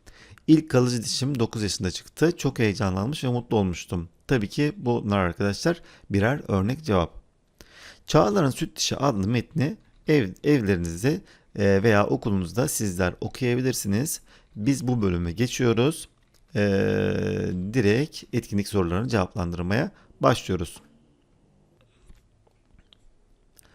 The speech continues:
Metnin konusu nedir? Aşağı yazınız. Çocuklarda süt dişlerinin çıkması arkadaşlar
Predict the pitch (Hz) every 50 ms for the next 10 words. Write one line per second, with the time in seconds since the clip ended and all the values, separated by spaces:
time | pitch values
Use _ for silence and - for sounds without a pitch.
0 | _ _ _ _ - 131 143 175 175 175 - 110 113 156 - - - 120 117 107
1 | 101 - - 147 135 101 85 85 - - - _ - 135 139 135 - 127 120 113
2 | 101 92 - - 92 87 - - - _ _ _ _ _ - - - - - -
3 | _ _ _ _ - - 185 190 185 190 - - 147 123 113 107 98 131 151 160
4 | - - - - - 185 170 - - - 113 - - - 110 98 95 92 - -
5 | - - - 120 110 - 110 98 92 - - 101 92 98 95 - - 156 170 165